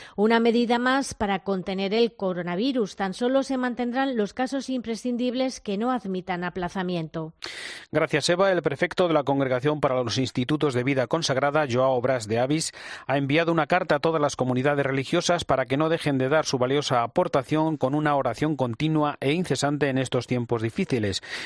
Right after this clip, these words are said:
Speaker 2: Mientras tanto, en otra carta enviada a los hermanos y hermanas de la Orden, el prior general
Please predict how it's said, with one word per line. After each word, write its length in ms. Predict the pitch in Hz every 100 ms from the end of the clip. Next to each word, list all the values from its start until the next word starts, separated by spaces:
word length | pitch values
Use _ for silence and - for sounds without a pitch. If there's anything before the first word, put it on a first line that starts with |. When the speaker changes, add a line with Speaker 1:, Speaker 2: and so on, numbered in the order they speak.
| -
Speaker 2:
Mientras 320 | 196 196 175
tanto, 320 | 180 180 185
en 100 | 165
otra 200 | 156 143
carta 340 | - 156 185 180
enviada 440 | 131 131 139 135
a 20 |
los 320 | 127 120 -
hermanos 640 | - 110 113 135 180 151 120
y 40 |
hermanas 360 | 123 151 143 120
de 80 | 120
la 120 | 120
Orden, 280 | 156 160 160
el 100 | 127
prior 300 | 131 160 170
general 480 | 156 139 160 170